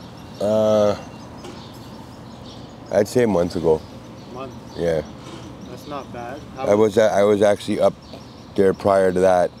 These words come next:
Speaker 1: Cut, I gave them both haircuts.
Speaker 2: Nice.
Speaker 1: Mm-hmm. And then, um, we were supposed to do a Ripley's thing, but, you know, it's, it's tough for my, my, my girlfriend. Like, it's a long drive.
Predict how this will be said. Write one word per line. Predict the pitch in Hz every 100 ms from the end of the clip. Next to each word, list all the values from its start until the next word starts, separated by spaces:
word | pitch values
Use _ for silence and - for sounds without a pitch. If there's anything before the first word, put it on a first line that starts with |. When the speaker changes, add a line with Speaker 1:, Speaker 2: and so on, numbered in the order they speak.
| -
Speaker 1:
Cut, | - 92 -
I | 92 92
gave | 95 92
them | 90
both | 90 87
haircuts. | 92 90 - 85 - - - - - -
Speaker 2:
Nice. | 135 - - - - - -
Speaker 1:
Mm-hmm. | 92 110 87 - - - - - - - - - -
And | 92 95
then, | 92 92
um, | 90 87 85 87 85 - - -
we | 101
were | 101
supposed | 113 104
to | 107
do | 92 101
a |
Ripley's | 90 98 - 92 82
thing, | - 87 85 82
but, | 80 - - - - - - - - - - - - - - - - - - - - - - - - - - - - - - -
you | 87
know, | 90 87
it's, | 87 -
it's | -
tough | - 107 -
for | 95
my, | 92
my, | 90 - 87 82 - - -
my | 90
girlfriend. | 80 92 87 85 78
Like, | 73 76 - - - - - - - - - - - - -
it's | -
a | 92
long | 87 87 78
drive. | 85 80 82